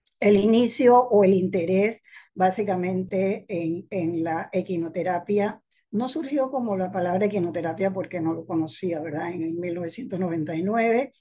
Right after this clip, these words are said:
eh, muere en un accidente de tránsito mi segundo hijo, era capitán de copa,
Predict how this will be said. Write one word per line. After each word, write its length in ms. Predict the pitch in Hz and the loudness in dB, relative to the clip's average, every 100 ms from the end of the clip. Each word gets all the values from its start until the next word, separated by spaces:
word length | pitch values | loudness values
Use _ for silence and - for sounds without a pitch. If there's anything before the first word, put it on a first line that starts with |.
| _ _ _ _ _ | _ _ _ _ _
eh, 200 | - 180 | -2 0
muere 340 | 180 196 202 208 | 2 2 4 2
en 100 | 202 | 2
un 160 | 196 | 0
accidente 580 | 190 190 196 185 196 190 | 0 -2 -4 -2 -2 -2
de 140 | 190 175 | -4 -4
tránsito 880 | 190 190 196 214 196 214 214 226 - | -4 -2 -4 -8 -8 -4 -4 -4 -6
mi 140 | 180 | -6
segundo 480 | 170 185 180 196 196 | -4 -4 -2 0 2
hijo, 400 | 208 202 220 214 _ | 2 2 -2 -4 _
era 240 | 165 165 | -10 -8
capitán 380 | 165 170 156 170 | -10 -12 -4 -2
de 140 | 170 165 | -2 2
copa, 440 | 202 196 190 - | 2 2 -4 -6